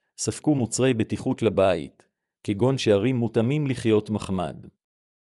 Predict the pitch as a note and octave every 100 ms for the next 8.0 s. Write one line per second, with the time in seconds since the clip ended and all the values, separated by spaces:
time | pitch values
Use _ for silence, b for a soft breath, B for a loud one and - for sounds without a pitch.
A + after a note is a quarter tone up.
0 | _ _ - F#2 C3 F#3+ B2 - F#2 -
1 | B2+ A#2 G#2 F#2+ - C#3+ C3 A#2 G#2 -
2 | G#2+ C#3 C3 G2+ - A2 B2+ G2+ G2 F#2
3 | - C#3+ D3 A#2+ G2 A2 F#2 C#3+ C3+ -
4 | G2 B2+ C#3 G#2 G2+ A2 C3 C#3 A#2+ G2+
5 | G#2+ A#2+ C3 A2+ G#2+ - D3 C#3+ G2+ -
6 | G2 D#2 C2 _ _ _ _ _ _ _
7 | _ _ - G#2 - G#2 - E2 D2